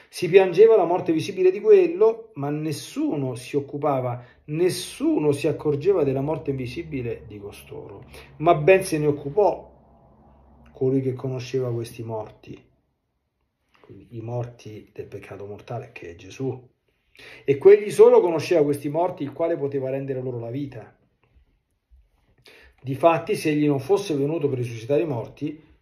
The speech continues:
l'apostolo non direbbe: "Sorgi tu che dormi e risorgi da morte e Cristo ti illuminerà." Ora, vedete, noi troviamo nel Vangelo tre morti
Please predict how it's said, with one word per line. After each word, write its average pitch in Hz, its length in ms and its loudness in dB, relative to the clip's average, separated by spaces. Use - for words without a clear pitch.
l'apostolo 131 480 -2
non 139 140 -4
direbbe: 135 680 -2
"Sorgi 127 480 -2
tu 135 120 -12
che 175 160 -6
dormi 117 340 -6
e - 80 -10
risorgi 123 320 -6
da 170 80 -4
morte 123 240 -6
e 123 40 -8
Cristo 117 220 -16
ti 110 120 -16
illuminerà." 95 520 -14
Ora, 165 320 8
vedete, 143 320 0
noi 220 160 2
troviamo 156 480 4
nel 156 160 -4
Vangelo 185 420 4
tre 240 220 2
morti 202 880 0